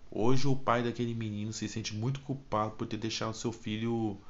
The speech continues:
brincar com aquele tigre e por não ter escutado as pessoas, por não ter,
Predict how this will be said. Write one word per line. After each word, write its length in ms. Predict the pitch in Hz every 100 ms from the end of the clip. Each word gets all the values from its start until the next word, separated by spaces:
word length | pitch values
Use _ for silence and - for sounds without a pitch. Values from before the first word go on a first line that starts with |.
| - - -
brincar 540 | 90 123 123 113 107
com 80 | 113
aquele 280 | - 120 117
tigre 440 | - 104 117 113
e 160 | - 120
por 220 | 120 123
não 140 | 120 120
ter 140 | 120
escutado 640 | 123 - - 139 139 113 113
as 100 | -
pessoas, 460 | 131 131 - 117
por 180 | 117 120
não 160 | 123 127
ter, 580 | 123 120 120 110 98